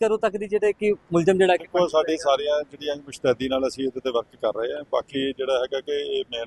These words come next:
Speaker 2: ਰੋਡ ਹੈਗਾ,
Speaker 1: ਹੂੰ।
Speaker 2: ਇਹਦੇ ਉੱਤੇ ਟ੍ਰੈਫਿਕ ਜਿਹੜੀ ਹੈਗੀ ਆਵਾਜਾਈ ਕਾਫੀ ਹੈਗੀ ਆ।
Speaker 1: ਜੀ।
Speaker 2: And ਪੈਦਲ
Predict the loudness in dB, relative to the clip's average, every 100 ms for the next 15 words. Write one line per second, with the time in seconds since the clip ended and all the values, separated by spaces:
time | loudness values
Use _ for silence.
0 | -6 -4 -2 -2 -2 -4 _ _ -10 -10
1 | -4 0 0 0 -2 2 2 2 -2 -2
2 | -2 -6 _ -4 0 -2 2 2 4 2
3 | 0 0 0 0 0 0 -2 -8 -10 -20
4 | _ _ -20 -8 -4 0 0 -2 0 2
5 | 4 2 -4